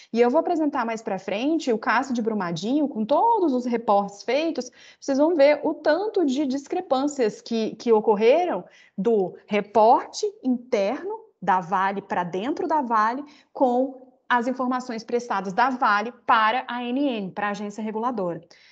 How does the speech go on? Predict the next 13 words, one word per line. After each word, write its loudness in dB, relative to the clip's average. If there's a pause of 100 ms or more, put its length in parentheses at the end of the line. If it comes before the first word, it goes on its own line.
(120)
Então, 4
após 0 (160)
Mariana, 0
foram -4
fiscalizadas -6
todas 2
as -2
barragens -4
em -6
conjunto -8
com -12
uma -6
consultoria. -6